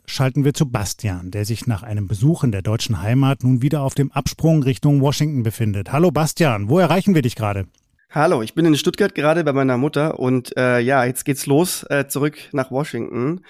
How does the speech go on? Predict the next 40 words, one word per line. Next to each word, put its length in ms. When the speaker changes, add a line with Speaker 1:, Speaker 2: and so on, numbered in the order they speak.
Speaker 2:
Flug 240
von 160
Frankfurt 560
und 140
dann 120
geht's 160
gleich 240
weiter 540
nach 140
Atlanta, 680
wo 140
dann 120
die 100
Debatte 360
bei 160
C 220
N 80
N 160
stattfinden 580
wird. 120
Speaker 1:
Nach 120
Atlanta 520
im 280
Bundesstaat 480
Georgia, 600
das 160
ist 120
ja 120
einer 200
dieser 260
berühmten 440
Swing 400
States, 960
also 240
einer 320
der 180
Bundesstaaten, 840
in 120
denen 280
es 200